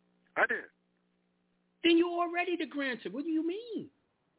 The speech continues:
Speaker 1: But I'm not listed on as the grantor. I'm listed as the, as the trust protector.
Speaker 2: Dog, where'd you get your paperwork from?
Speaker 1: I got it from you.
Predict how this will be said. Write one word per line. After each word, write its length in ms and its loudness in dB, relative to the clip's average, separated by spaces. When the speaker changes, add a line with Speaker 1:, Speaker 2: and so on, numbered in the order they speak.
Speaker 1:
But 100 -4
I'm 100 -2
not 180 2
listed 360 0
on 140 2
as 140 2
the 60 -18
grantor. 280 4
I'm 80 -6
listed 260 -6
as 180 -2
the, 60 -12
as 160 -8
the 60 -18
trust 200 2
protector. 520 -4
Speaker 2:
Dog, 320 0
where'd 280 -4
you 80 -8
get 220 -10
your 80 -10
paperwork 480 -12
from? 100 -20
Speaker 1:
I 60 -4
got 100 4
it 80 -4
from 140 -8
you. 220 -2